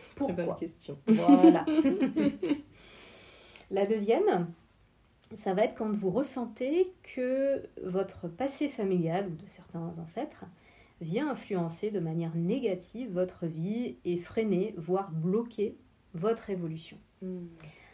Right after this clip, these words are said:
Speaker 2: La troisième, ça va être à partir du moment où vous constatez que des choses se rejouent, se répètent au niveau familial.
Speaker 1: Mm.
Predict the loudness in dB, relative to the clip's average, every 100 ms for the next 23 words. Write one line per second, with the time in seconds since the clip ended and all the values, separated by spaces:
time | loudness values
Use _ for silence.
0 | -20 -12 -10 -8 -8 -4 -2 0 0 -4
1 | -6 -8 -8 -4 -4 -4 -8 -20 -16 -14
2 | -14 -10 -6 -2 -2 0 0 -2 -2 -2
3 | -4 -6 -6 -6 -6 -6 -6 -6 -6 -8
4 | -8 -4 -2 -2 -2 -4 -6 -18 _ -8
5 | -6 -6 -6 -10 -10 -18 -18 -8 -4 -2
6 | -4 -6 -6 -4 -4 -6 -6 -8